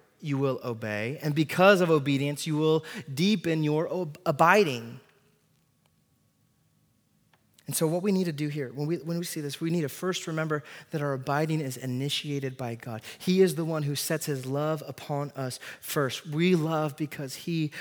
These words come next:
first loved us. His love is what unites us to Jesus, and no matter what we do, we cannot improve upon that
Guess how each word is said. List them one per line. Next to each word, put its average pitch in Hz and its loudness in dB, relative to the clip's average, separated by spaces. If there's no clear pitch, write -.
first 151 -2
loved 135 0
us. - -6
His 175 4
love 165 2
is 139 -4
what 135 -8
unites 131 -4
us 127 -6
to 143 -8
Jesus, 131 0
and 135 -4
no 135 -2
matter 147 -2
what 139 -4
we 190 -4
do, 135 -6
we 147 0
cannot 143 -2
improve 185 0
upon 139 -2
that 123 -2